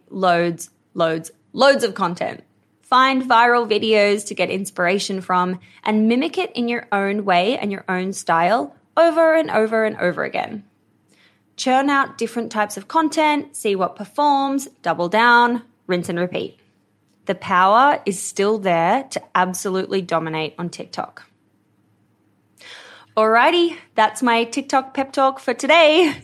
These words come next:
If you were looking for a sign to get started on TikTok, you definitely came to the right place. Let these stories be that sign.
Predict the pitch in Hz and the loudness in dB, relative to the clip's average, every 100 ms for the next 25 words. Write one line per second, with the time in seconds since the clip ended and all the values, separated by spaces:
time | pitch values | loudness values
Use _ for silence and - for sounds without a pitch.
0 | - 226 240 247 240 233 254 320 294 262 | -6 -4 0 2 2 2 2 2 2 2
1 | 254 262 240 233 247 226 214 - 202 202 | 2 4 4 4 2 -2 -2 0 2 4
2 | 196 190 202 196 190 208 196 190 - _ | 4 0 -2 -6 -4 0 0 -2 -10 _
3 | _ _ _ _ - 190 175 180 175 175 | _ _ _ _ -6 -2 0 0 -2 -4
4 | 175 170 170 180 156 151 - 170 - - | -4 -6 -6 -4 -2 -2 -2 -4 -4 -8
5 | - _ - 202 226 - 277 294 285 - | -18 _ -2 2 2 0 -2 0 -2 -4
6 | 190 190 190 196 220 220 _ _ _ _ | 0 2 2 2 0 -4 _ _ _ _
7 | - 180 170 165 - - 92 90 - | -2 -2 0 -2 -4 -4 -4 -4 -8